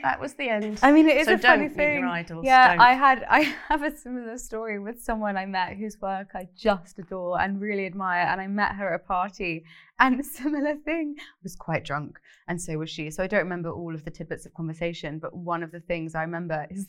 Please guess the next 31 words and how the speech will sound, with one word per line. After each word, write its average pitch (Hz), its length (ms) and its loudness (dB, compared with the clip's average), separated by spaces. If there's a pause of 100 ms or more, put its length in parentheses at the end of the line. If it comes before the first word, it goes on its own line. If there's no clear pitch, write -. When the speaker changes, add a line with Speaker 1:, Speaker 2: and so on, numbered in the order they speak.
Speaker 2:
that - 140 -18
she - 460 -12
told 208 220 -4
me 202 80 -10
that 196 140 -4
I 196 60 -6
had 208 200 -12
a 220 60 -10
nice 226 280 -12
bum, 247 340 -4 (180)
and 277 140 2
it 277 100 0
was 311 200 -6
great. 370 340 2
But 302 100 -4
also, 339 180 -6
it's 311 100 -6
like, 320 140 -4 (360)
"I'm, 453 300 0 (180)
I'm 403 160 4
also 466 260 -8 (180)
clever, 453 440 2
and 392 100 -4
I'm 415 140 -4 (120)
a 370 40 -10
writer, 440 540 2
and 370 80 -2
I 403 80 4 (260)
have 285 140 -6
<laughs> 381 60 4
really, 415 280 -2